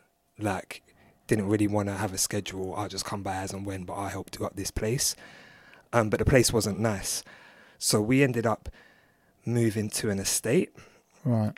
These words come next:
Speaker 1: And the messed up thing with that is that my dad and his family also lived on the estate.
Speaker 2: Wow.
Speaker 1: Yeah.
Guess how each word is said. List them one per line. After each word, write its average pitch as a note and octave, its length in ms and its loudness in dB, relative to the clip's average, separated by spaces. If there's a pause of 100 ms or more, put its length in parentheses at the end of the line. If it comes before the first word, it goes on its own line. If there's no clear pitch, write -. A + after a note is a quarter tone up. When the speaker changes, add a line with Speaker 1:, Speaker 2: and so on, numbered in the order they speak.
(600)
Speaker 1:
And A#2 180 4
the A#2 40 4
messed B2+ 280 4
up - 100 -2
thing A2+ 220 0
with G2+ 240 -4
that G#2 320 4 (140)
is A2 180 0
that - 240 -4
my G#2+ 200 -2 (160)
dad A2 320 8 (420)
and G#2 140 2
his G#2+ 160 0
family G2+ 680 0 (240)
also G#2+ 320 2
lived G2 200 -4
on G2 100 -2
the F#2 80 -8
estate. F2+ 380 -6 (2000)
Speaker 2:
Wow. A#2 360 4
Speaker 1:
Yeah. A#2+ 240 10